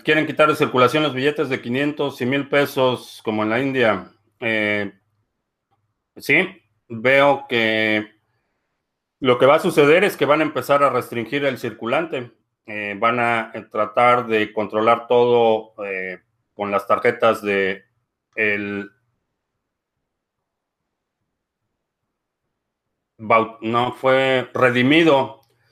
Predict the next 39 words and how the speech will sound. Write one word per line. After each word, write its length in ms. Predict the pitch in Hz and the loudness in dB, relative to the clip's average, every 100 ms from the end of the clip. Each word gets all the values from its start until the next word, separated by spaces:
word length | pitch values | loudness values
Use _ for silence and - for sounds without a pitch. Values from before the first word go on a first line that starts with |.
| _ _ | _ _
el 180 | 113 110 | -6 -2
que 100 | 151 | 0
era 120 | 156 | 2
antes 260 | 160 156 123 | 2 0 0
la 100 | 123 | 2
mafia 560 | 131 143 147 135 117 | 2 2 2 2 2
del 200 | 107 110 | 0 -4
poder, 420 | 110 113 139 160 - | -4 0 0 0 -4
Ricardo 340 | 107 104 127 131 | -14 -4 -2 -2
Salinas 420 | 123 123 127 120 | -4 -4 -6 -8
Pliego, 480 | - 131 139 160 160 | -4 -2 0 0 0
dueño 260 | 113 117 113 | -6 -6 -6
de 100 | 101 | -6
T 120 | 117 | -4
V 100 | 117 | -2
Azteca, 440 | 113 131 135 143 - | 0 0 0 0 0
que 80 | |
antes 240 | 123 123 120 | -2 0 0
era 160 | 127 | 2
de 120 | 117 107 | 2 0
los 180 | 101 | -2
malos 540 | 110 131 143 139 135 113 | 0 0 2 0 -2 -6
y 300 | 101 95 - _ _ _ _ _ | -6 -8 -12 _ _ _ _ _
parte 300 | 120 120 113 | 0 0 -2
de 100 | 104 | 0
la 120 | 101 | 0
mafia 320 | 104 123 120 | 2 0 0
del 220 | 104 101 - | -2 -4 -4
poder 320 | 110 139 143 | 0 2 0
y 40 | |
de 100 | 110 | -2
los 140 | 101 - | -6 -4
corruptos, 440 | 117 147 151 143 | 0 0 0 0
que 80 | 127 | 2
ahora 180 | 123 123 | 4 2
es 80 | 107 | 0
de 100 | 107 | -2
los 200 | 107 104 | -2 0
buenos 540 | 139 143 170 175 | 2 2 -2 -6